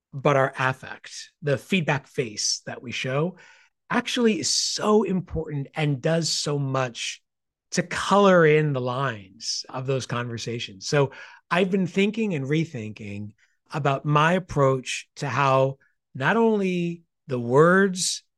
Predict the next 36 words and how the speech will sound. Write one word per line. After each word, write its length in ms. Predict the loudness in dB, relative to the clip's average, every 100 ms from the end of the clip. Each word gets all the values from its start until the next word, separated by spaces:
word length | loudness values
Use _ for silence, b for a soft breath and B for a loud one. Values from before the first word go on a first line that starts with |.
| -10
that 160 | -6
we 180 | -2 -2
share 500 | 0 0 2 2 0
matter, 520 | 0 0 0 -2 -6 -10
but 360 | -6 -6 -6 -12
the 160 | -10
face 640 | -10 -12 -2 2 4 2 -4
that 240 | -6 -6
we 220 | -6 -4
show 500 | -2 0 4 4 2 B B B
matters 500 | -4 2 4 4 4
even 240 | 2 -2 -2
more. 440 | 2 2 0 -6 -10
And 140 | -10
it's 120 | -6
something 360 | -4 -2 -2 -2
that 240 | -2 -2 B B B B _
I 60 | -4
think 200 | 0 2
we 100 | 0
can 140 | 2
all 140 | 2 2
get 120 | 0
a 60 | 0
little 180 | -4
bit 180 | -4 -4
better 220 | 2 4 6
at 200 | 4 0
and 140 | -10
a 20 |
little 200 | -8 -6
more 160 | -6 -4
mindful 600 | -4 -4 -6 -8 -14 -14 -16
about 340 | -10 -10 -10 _
as 100 | -16
well. 300 | -16 -18 -20